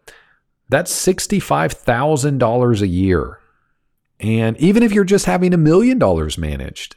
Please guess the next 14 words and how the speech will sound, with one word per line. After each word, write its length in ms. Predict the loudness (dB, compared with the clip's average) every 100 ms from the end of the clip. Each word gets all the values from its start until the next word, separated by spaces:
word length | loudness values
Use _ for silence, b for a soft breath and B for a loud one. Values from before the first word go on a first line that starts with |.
| _
uh, 340 | -2 0 0 0
that 260 | 0 0
is 420 | 0 2 0 -2
one 240 | -4 -2 0
point 180 | -2 -4
five 140 | -6
percent, 280 | -4 -4 0
that 120 | 0
is 140 | -2
fifteen 760 | -4 -2 -2 -2 -6 -4 -4 -8
thousand 500 | -8 -4 -4 -2 -2
dollars 400 | -2 -4 -4 -6
a 60 | -2
year. 360 | 0 2 0